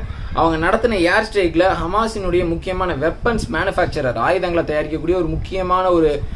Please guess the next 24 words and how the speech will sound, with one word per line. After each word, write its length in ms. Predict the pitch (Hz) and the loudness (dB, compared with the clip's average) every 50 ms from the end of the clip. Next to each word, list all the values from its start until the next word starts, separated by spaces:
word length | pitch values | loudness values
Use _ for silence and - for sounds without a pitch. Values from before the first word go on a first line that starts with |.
| - - - | -6 -6 -4
மெம்பரை 320 | 160 175 196 214 214 202 185 | -2 -2 0 2 2 4 2
வந்து 200 | 170 175 175 202 196 | 2 4 4 6 6
அவங்க 200 | 180 165 156 151 135 131 | 6 4 2 2 2 2
ஏர் 220 | 143 160 190 208 202 | 2 2 2 2 0
ஸ்ட்ரைக்ல 300 | - 190 180 160 165 156 | 0 0 0 2 2 2
கொன்னுட்டதாகவும் 720 | 135 160 165 180 185 170 185 170 165 156 160 170 170 165 156 | 2 2 0 -2 0 0 2 4 4 4 2 2 0 -2 -2
வந்துட்டு 260 | 151 160 156 - - | -2 -4 -4 -4 -2
சொல்லியிருக்கிறாங்க. 580 | 165 160 160 165 160 143 143 139 131 123 127 156 190 214 190 | 0 2 2 2 2 2 0 -2 -2 -2 0 0 -2 -2 -2
இந்த 140 | 233 262 | -2 0
நேரத்துல 340 | 262 262 247 233 226 247 233 | 0 2 2 2 2 2 2
இஸ்ரேல் 360 | 220 208 - - 254 247 226 | 0 -2 0 2 2 2 2
வந்து 140 | 220 220 226 208 | 2 2 2 2
ஒரு 60 | 202 | 2
விஷயத்துல 360 | 190 - 233 220 - 208 190 | 2 0 -2 0 0 0 0
தெளிவா 260 | 185 185 196 214 214 214 | 0 0 2 2 4 4
இருக்கிறாங்க. 380 | 196 165 170 170 160 156 156 151 | 4 2 2 0 0 -2 -2 -4
என்ன 180 | 156 185 220 220 | -4 -4 -4 -4
சொல்லியிருக்கிறாங்க 580 | - 196 - 220 220 196 170 190 190 180 165 160 | -2 -2 -2 -2 -2 -2 0 0 0 0 0 0
அப்படின்னா, 320 | 147 139 139 135 143 156 170 180 - - - - - - - | -2 -2 -4 -4 -2 -2 -2 -2 -2 -4 -6 -8 -8 -4 0
ஒரு 120 | 151 151 | 2 4
அமைதி 380 | 151 160 202 247 269 269 262 262 254 | 4 4 2 2 0 0 2 4 6
ஒப்பந்தம் 580 | 247 233 233 - 240 233 226 220 247 254 240 208 | 6 6 6 6 4 4 4 4 2 2 2 2
ஏற்பட்டா 560 | 190 214 226 233 226 226 220 214 - 202 190 185 - | 4 4 4 4 4 2 0 2 4 4 4 4 2
கூட 200 | 185 202 185 | 0 0 2